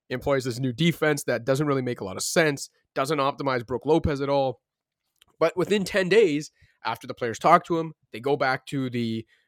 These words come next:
base drop coverage that is a lot more in line with, uh, Brook Lopez and even Giannis Antetokounmpo's strengths.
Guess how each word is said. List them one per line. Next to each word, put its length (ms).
base 220
drop 300
coverage 500
that 260
is 280
a 80
lot 320
more 560
in 280
line 440
with, 380
uh, 280
Brook 180
Lopez 420
and 140
even 160
Giannis 240
Antetokounmpo's 580
strengths. 420